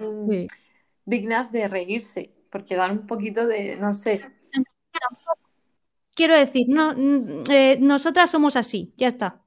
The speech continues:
Speaker 2: No,
Speaker 1: <laughs>
Speaker 2: claro,
Speaker 1: ¿Sabes?
Speaker 2: pero es lo que te digo, no sé si nosotras pecamos de demasiado precavidas, pero ya no sé si hay otras personas que están siendo demasiado rel-, ¿sabes? Relajadas. No sé, yo creo que obviamente hay que tener un,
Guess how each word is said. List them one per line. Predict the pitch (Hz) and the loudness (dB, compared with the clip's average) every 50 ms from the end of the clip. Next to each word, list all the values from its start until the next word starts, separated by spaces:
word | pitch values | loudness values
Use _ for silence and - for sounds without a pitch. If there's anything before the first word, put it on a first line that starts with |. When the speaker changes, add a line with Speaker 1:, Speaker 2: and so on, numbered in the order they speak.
| _ _ _ _ _ - - 247 - 285 | _ _ _ _ _ -16 -14 -4 -2 0
Speaker 2:
No, | 254 254 277 262 233 208 | 4 4 4 4 4 4
Speaker 1:
<laughs> | |
Speaker 2:
claro, | 202 247 262 285 294 294 | 6 8 8 8 8 8
Speaker 1:
¿Sabes? | 254 226 214 - - - | 6 4 2 0 -4 -6
Speaker 2:
pero | - 220 220 233 | -6 -6 -4 -2
es | 254 | -4
lo | 277 277 | -4 -4
que | 285 | -4
te | 262 240 233 | -6 -6 -6
digo, | 247 277 262 254 214 | -6 -6 -8 -8 -8
no | 208 220 | -8 -12
sé | 214 - 285 285 | -12 -12 -12 -12
si | 277 - 285 277 | -8 -6 -6 -6
nosotras | 262 262 262 247 233 262 254 262 | -4 -6 -8 -8 -6 -8 -8 -6
pecamos | - 247 240 247 254 247 247 240 240 208 | -6 -8 -6 -4 -4 -4 -4 -8 -8 -6
de | 247 240 | -8 -6
demasiado | 233 233 233 233 226 208 - 240 226 226 220 214 | -6 -6 -6 -8 -8 -10 -6 -6 -4 -4 -4 -4
precavidas, | 214 220 220 214 226 220 208 220 226 240 233 277 - | -4 -6 -4 -2 -2 -2 -2 -4 -4 -2 -2 -4 -4
pero | - 240 202 196 | -6 -6 -6 -6
ya | 190 190 185 185 | -4 -6 -8 -8
no | 208 247 | -8 -12
sé | - - 294 294 277 | -10 -8 -6 -6 -6
si | - - 277 269 262 262 262 262 262 262 240 | -6 -8 -8 -8 -6 -6 -8 -6 -6 -6 -6
hay | 247 247 233 | -4 -4 -4
otras | 233 240 262 254 | -4 -4 -4 -4
personas | - 240 233 - 247 240 254 269 269 | -4 -8 -8 -6 -4 -4 -4 -4 -4
que | - 226 | -6 -8
están | 202 - 202 196 190 | -6 -4 -6 -6 -6
siendo | 202 214 226 254 | -6 -8 -6 -6
demasiado | 269 254 233 220 202 - 190 185 185 180 | -6 -6 -6 -8 -6 -6 -6 -4 -4 -4
rel-, | 180 180 180 175 - - _ _ _ _ _ _ _ _ | -6 -8 -10 -12 -14 -20 _ _ _ _ _ _ _ _
¿sabes? | - - 165 180 208 | -14 -8 -4 -4 -4
Relajadas. | 220 226 190 160 - - 180 202 247 254 208 156 - _ _ _ _ _ _ _ - | -2 -4 -6 -8 -4 2 2 2 4 2 0 -4 -8 _ _ _ _ _ _ _ -10
No | 180 185 | -8 -8
sé, | 170 - - 220 220 226 214 190 | -8 -8 -6 -4 -4 -4 -4 -6
yo | 180 180 | -6 -6
creo | - 196 202 208 | -4 -4 -4 -2
que | 208 233 233 214 - - _ | -2 -4 -4 -4 -6 -6 _
obviamente | - 220 226 262 294 294 277 269 269 269 269 294 | -2 -2 0 0 0 0 0 -2 -2 -2 -2 -2
hay | 294 - | -2 -2
que | 262 | -2
tener | 208 233 226 226 226 233 | -6 -6 -4 -4 -2 -2
un, | 247 254 240 - | -2 -2 -2 -4